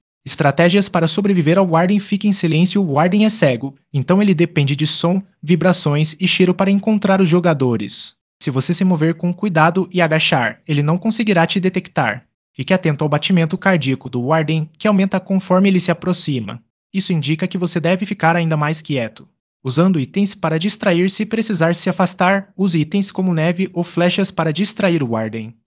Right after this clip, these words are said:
Jogue-os em uma direção oposta e, enquanto ele se distrai com o barulho, você pode correr para longe. Continuar se esgueirando na direção oposta.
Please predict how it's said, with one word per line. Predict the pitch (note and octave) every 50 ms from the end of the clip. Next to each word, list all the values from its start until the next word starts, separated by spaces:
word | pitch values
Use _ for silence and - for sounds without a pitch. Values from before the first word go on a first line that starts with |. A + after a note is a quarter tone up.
| _ _ _
Jogue-os | C#3 F3 G3+ G#3+ A#3 G#3+ F#3+
em | G3
uma | F#3 F3+ F#3
direção | E3+ F#3 F3 F3+ E3 D#3+ - F#3 G3
oposta | G3+ G3 - E3 D#3+ D3+ D#3+ - E3 D#3 D#3+ -
e, | F#3+ G3+ A3 G#3+ A3 - _
enquanto | D3+ C#3+ - F3+ F#3+ -
ele | G#3+ G3+
se | G3 - E3+
distrai | F3 F3 - - D#3+ E3 F3
com | F3 - A3+
o | G#3
barulho, | F3 F3+ F3 D#3 C#3+ B2+ A2+ G#2+ F#2+ - _ _ _
você | D3+ D#3+ D#3 - E3
pode | D#3 - C#3+ C#3 C#3 C#3 - - _ _ _
correr | - F#3+ E3 F3+ G3+ G3
para | - F3+ E3 D#3
longe. | D3+ C#3+ C#3 B2 A2+ A2+ A#2 A#2 A#2 - _ _ _ _ _ _ _
Continuar | - A3+ A#3 - - A3+ G3+ D#3+ C#3 C3 B2
se | - -
esgueirando | C#3+ C#3 D3 D#3 D#3+ D3+ E3 F3 F3+ F3
na | E3 D3+
direção | D#3 D#3+ F3 F3+ E3 - E3 E3+ E3+
oposta. | D#3 D#3+ - D3 A#2+ G#2+ - - - A#2 A#2+